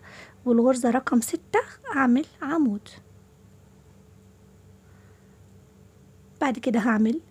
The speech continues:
سلسلتين وهتخطى سلسلتين، واحد، اتنين، وهدخل في الغرزة التالتة وأعمل عمود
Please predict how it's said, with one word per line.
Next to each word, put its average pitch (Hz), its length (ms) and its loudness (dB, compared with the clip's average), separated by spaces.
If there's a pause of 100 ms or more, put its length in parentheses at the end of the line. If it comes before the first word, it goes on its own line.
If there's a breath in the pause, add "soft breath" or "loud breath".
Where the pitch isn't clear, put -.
سلسلتين 240 760 -2 (1700 loud breath)
وهتخطى 254 840 0
سلسلتين، 240 760 0 (120)
واحد، 214 400 -4
اتنين، 247 460 2 (100)
وهدخل 233 360 -2
في - 100 -10
الغرزة 220 440 -4
التالتة 247 480 -2 (2000 soft breath)
وأعمل 226 440 0 (180)
عمود 233 520 0